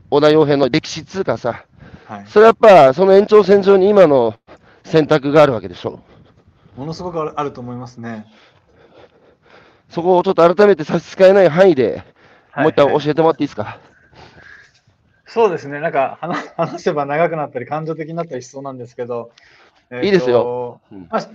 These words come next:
Speaker 2: 島根県の浜田市っていう、あの、ところにす-、生まれて、
Speaker 1: うん。
Speaker 2: で、まあ、さっきの浜田市の中でも、
Speaker 1: うん。
Speaker 2: も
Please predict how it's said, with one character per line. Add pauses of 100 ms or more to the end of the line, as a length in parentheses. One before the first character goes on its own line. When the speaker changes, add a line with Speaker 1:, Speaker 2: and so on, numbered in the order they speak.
Speaker 2:
島
根
県
の
浜
田
市
っ
て
い
う、
あ
の、
と
こ
ろ
に
す-、 (240)
生
ま
れ
て、
Speaker 1:
う
ん。
Speaker 2:
で、 (160)
ま
あ、
さ
っ
き
の
浜
田
市
の
中
で
も、
Speaker 1:
う
ん。
Speaker 2:
も